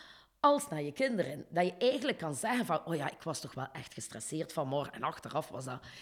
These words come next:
eigenlijk absoluut niet nodig. En door daar heel open over te zijn, krijg je het ook terug van je kinderen. En twee, mijn twee oudste kinderen, die waren aanwezig op, op de boekvoorstelling, waar dat ik het ook had over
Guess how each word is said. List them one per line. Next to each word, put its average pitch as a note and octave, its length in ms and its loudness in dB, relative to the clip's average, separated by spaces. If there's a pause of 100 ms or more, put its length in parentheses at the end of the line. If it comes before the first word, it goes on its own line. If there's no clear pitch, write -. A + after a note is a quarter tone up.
(200)
eigenlijk F#3 380 4
absoluut E3+ 500 2
niet F3 180 6
nodig. F#3 440 4 (420)
En G#3+ 140 6
door G3+ 160 4
daar G#3 140 4
heel A3 440 2
open A#3+ 440 2
over F3+ 320 2
te D3+ 100 -4
zijn, A#3+ 380 0 (420)
krijg C4+ 300 4
je B3 60 0
het - 140 -2
ook C#3 120 -4
terug C#3 300 -10
van C#3 140 -6
je C3 80 -4
kinderen. G3+ 600 2 (440)
En F#3+ 200 6
twee, G#3+ 280 2
mijn F3 120 4
twee G3+ 240 2
oudste G3+ 320 6
kinderen, F#3+ 380 4
die E3+ 100 4
waren E3 460 4
aanwezig E3 500 0
op, D#3 220 -6
op D#3 160 2
de D3+ 80 2
boekvoorstelling, G3+ 840 -4
waar F3 160 4
dat E3+ 100 4
ik - 60 -6
het - 160 -4
ook E3 140 -2
had E3 260 0
over E3+ 400 2